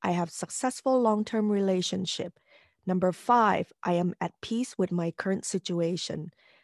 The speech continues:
Number six, I forgive others easily. Number seven, I am not a jealous or possessive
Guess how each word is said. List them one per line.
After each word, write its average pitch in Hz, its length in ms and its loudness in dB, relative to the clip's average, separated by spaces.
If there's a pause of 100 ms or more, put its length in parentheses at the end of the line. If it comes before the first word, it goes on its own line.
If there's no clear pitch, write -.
Number 180 260 2
six, - 480 -2 (100)
I 180 80 0
forgive 185 460 -4 (120)
others 185 500 -2 (380)
easily. 196 600 -2 (800)
Number 180 260 -2
seven, 185 600 0 (280)
I 180 100 -2
am 180 160 0
not 190 280 0 (160)
a 180 60 -2
jealous 165 520 -2 (180)
or 208 240 2
possessive 165 640 -6